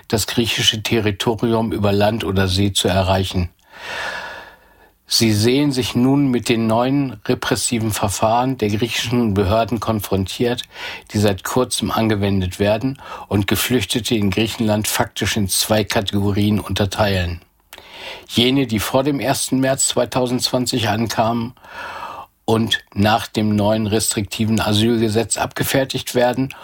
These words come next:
und jene, die danach ankamen und keinerlei Rechte mehr besitzen. Denn in einer Verfügung vom zweiten März beschloss die Regierung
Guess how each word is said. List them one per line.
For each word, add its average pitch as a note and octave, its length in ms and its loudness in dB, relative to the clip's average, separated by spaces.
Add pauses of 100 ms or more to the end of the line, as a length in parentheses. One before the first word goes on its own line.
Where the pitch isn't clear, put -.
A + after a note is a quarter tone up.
(200)
und F#2+ 240 2
jene, B2+ 460 2 (120)
die A2+ 80 2
danach G#2 480 2
ankamen G2 640 -2 (280)
und F#2+ 200 0
keinerlei G#2+ 580 2
Rechte G2+ 340 0
mehr F#2+ 180 2
besitzen. F2+ 580 -2 (920)
Denn A2+ 180 4
in B2+ 140 2
einer A#2 260 2
Verfügung D3 640 0
vom A2+ 240 -4
zweiten C3+ 520 0
März F#2 340 0
beschloss A2 440 -2
die A#2 120 0
Regierung C3+ 680 0